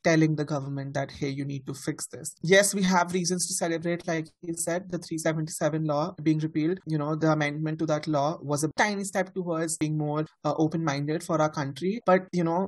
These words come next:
it's not a sprint, it's a race. There's a long road for us to go. And I think through protesting, through making people more aware, through making sensible content which educates about the existence of the queer community, what they stand, what is it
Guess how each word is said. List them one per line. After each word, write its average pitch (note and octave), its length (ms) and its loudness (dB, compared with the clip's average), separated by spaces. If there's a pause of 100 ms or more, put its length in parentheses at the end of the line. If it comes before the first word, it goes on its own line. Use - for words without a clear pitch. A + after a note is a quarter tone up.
(160)
it's F#3 240 2
not F3+ 220 6
a F#3+ 60 2
sprint, E3+ 440 -2
it's D#3+ 200 -6
a D#3 80 2
race. C3 500 -4 (100)
There's D3+ 180 2
a D3+ 40 4
long D3 320 2
road C#3+ 320 -2
for D#3 160 -4
us D3 140 2
to E3 120 -2
go. D3+ 280 0
And D3+ 160 0
I C#3+ 100 -2
think D3+ 340 -4 (160)
through D#3 480 4 (160)
protesting, D#3+ 580 0
through E3 200 -4
making D3+ 240 -4
people D3 240 -4
more C#3+ 140 -4
aware, D3 320 2
through F3 180 -4
making D3+ 400 -4 (160)
sensible E3 420 0
content D#3 500 0
which D#3+ 240 -2
educates E3 640 0
about C#3+ 480 0 (160)
the D3+ 80 2
existence D#3 420 -2
of D3 60 -8
the D#3 100 -2
queer D3+ 220 -2
community, D3 680 -2
what C#3+ 260 -2
they D3 80 -4
stand, D3 420 -4
what E3+ 180 4
is F#3 180 6
it E3+ 240 -2